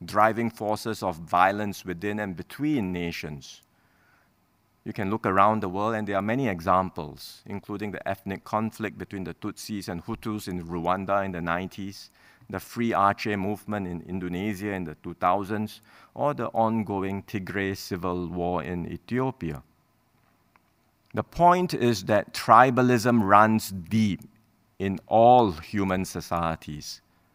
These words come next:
A military historian, Victor Davis Hanson, had likened tribalism to, quote, "an ancient narcotic." As he puts it, once tribalism takes hold,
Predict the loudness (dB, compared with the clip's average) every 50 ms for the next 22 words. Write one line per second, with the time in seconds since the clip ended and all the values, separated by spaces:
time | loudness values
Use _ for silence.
0 | _ _ _ _ _ _ _ 0 2 4 4 4 4 2 0 0 0 0 2 2
1 | 2 0 -2 0 4 6 8 8 8 6 4 2 0 -2 -4 -6 -4 -2 0 0
2 | 0 0 -2 -2 -2 -2 -2 -4 -4 -4 -2 -2 -2 -2 -4 -4 -6 -6 -4 -4
3 | -6 -8 _ _ _ _ _ _ 0 0 0 2 4 6 6 6 6 2 0 0
4 | 0 0 0 -2 -4 -12 _ -18 -4 4 6 8 8 8 6 2 0 0 -2 -2
5 | -2 -2 -2 -2 -4 -6 -10 _ _ _ _ _ _ _ -4 -2 0 0 0 -2
6 | -6 -4 0 2 2 2 2 -2 -8 -18 -20 _ -10 -4 -2 -2 -2 -2 -4 -2
7 | 0 0 2 2 0 0 -2 -2 -2 0 0 -2 -4 -4 0 0 0 0 0 -4
8 | -2 2 2 2 2 2 -2 -6 -6 -8 _ _ _ _ _ _ _ _ _ _
9 | _ _ _ _ _ _ _ _ _ _ _ 0 0 0 0 0 -2 -4 0 0
10 | 0 0 0 0 0 0 0 -2 _ _ _ _ _ _ 0 4 4 4 4 2
11 | 0 -4 -8 -8 2 6 6 6 8 6 4 4 4 4 4 2 0 0 0 -2
12 | -2 -2 -4 -10 -4 0 2 4 4 4 4 2 -2 -6